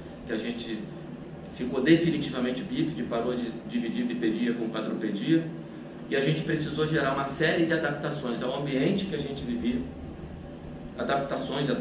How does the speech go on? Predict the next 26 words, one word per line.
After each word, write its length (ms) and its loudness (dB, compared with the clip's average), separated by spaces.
isso, 280 2
adaptação 600 2
mesmo, 280 2
não 160 2
é 100 4
ajuste. 460 0
Quando 160 -2
a 60 2
gente 200 -4
treina, 300 0
a 20 2
gente 240 0
gera 280 0
ajuste. 420 -2
A 40 -2
gente 120 0
foi 100 4
gerando 300 2
adaptação, 800 2
adaptações 920 2
morfológicas, 840 4
fisiológicas, 800 4
neurofisiológicas, 1000 4
que 200 8
nos 260 6
levaram 680 8